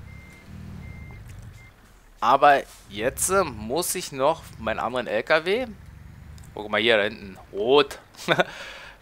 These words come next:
Ähm, mein L K W muss ich auf jeden Fall den anderen ein, Garage, einen Arbeiter zuweisen.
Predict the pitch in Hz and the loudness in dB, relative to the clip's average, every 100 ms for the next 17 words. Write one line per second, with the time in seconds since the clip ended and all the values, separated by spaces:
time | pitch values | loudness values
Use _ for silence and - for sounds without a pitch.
0 | - 123 135 139 139 127 110 104 131 202 | -4 2 4 4 0 0 0 2 2 4
1 | 220 202 190 175 - 147 139 143 151 147 | 2 0 -2 -6 -6 -6 -4 -6 -6 -4
2 | 143 143 135 - 113 135 135 131 131 131 | -2 0 0 -2 -4 -4 -2 0 -2 -6
3 | 120 _ _ _ - - _ - 107 117 | -16 _ _ _ -18 -18 _ -2 0 2
4 | 117 117 117 117 113 110 _ _ _ _ | 2 0 -2 -8 -16 -20 _ _ _ _
5 | _ _ _ _ _ _ _ _ - - | _ _ _ _ _ _ _ _ -16 -10
6 | - 104 131 135 _ _ - _ _ _ | -6 -4 -6 -10 _ _ -20 _ _ _
7 | _ _ 101 113 113 120 156 107 87 - | _ _ -8 -6 0 4 4 2 0 -4
8 | - 92 78 65 50 - | -10 -10 -8 -8 -12 -14